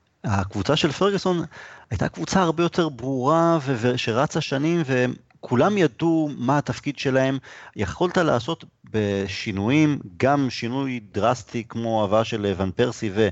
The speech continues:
וויתור על קגאווה, או רוני שאיבד את המעמד שלו, יכ-, יכולת לעשות את זה בהרבה יותר קלות, כי המכונה,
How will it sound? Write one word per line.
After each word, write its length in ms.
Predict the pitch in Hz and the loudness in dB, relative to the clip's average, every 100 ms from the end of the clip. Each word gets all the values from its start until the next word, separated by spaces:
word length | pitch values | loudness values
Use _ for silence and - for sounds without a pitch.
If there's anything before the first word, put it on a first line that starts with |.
| - - - | -2 -18 -8
וויתור 320 | 98 95 120 | -6 -2 0
על 60 | 107 | 2
קגאווה, 680 | - 95 101 131 139 127 107 | 0 0 2 2 4 2 0
או 480 | 98 92 92 90 90 | -2 -4 -4 -6 -4
רוני 260 | 127 143 | -2 0
שאיבד 280 | 131 131 117 | -2 -2 0
את 120 | 123 | 0
המעמד 460 | 127 117 117 117 120 | 2 2 2 0 -2
שלו, 400 | 120 110 110 107 - - - _ _ _ | -4 0 0 0 -4 -20 -20 _ _ _
יכ-, 200 | 117 76 - | -4 -4 -6
יכולת 360 | 117 - 151 - | -8 -2 -2 2
לעשות 360 | 175 120 - 151 | 2 2 0 0
את 60 | |
זה 100 | 147 | 2
בהרבה 280 | 113 101 127 | 2 0 -2
יותר 160 | 139 135 | -4 -4
קלות, 340 | 120 127 - | -4 -4 -6
כי 320 | - 117 107 | -8 -4 -2
המכונה, 560 | 110 95 87 107 131 | 0 -2 -2 0 2